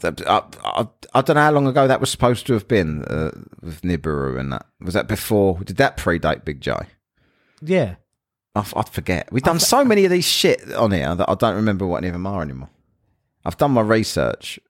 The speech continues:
Speaker 1: but I don't remember any of my research. I need to re-research Flat Earth.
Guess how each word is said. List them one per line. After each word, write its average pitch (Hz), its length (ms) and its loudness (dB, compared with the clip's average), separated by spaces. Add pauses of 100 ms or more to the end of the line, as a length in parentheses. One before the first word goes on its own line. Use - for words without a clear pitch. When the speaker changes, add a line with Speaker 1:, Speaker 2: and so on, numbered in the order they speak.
Speaker 1:
but - 120 0
I - 40 2
don't 101 160 0
remember 95 340 0
any 71 140 -2
of 71 80 -10
my 73 80 -8
research. 62 340 -10
I 85 60 -8
need 135 140 0
to 101 80 -2
re-research 90 680 -2
Flat - 260 -4
Earth. - 640 -6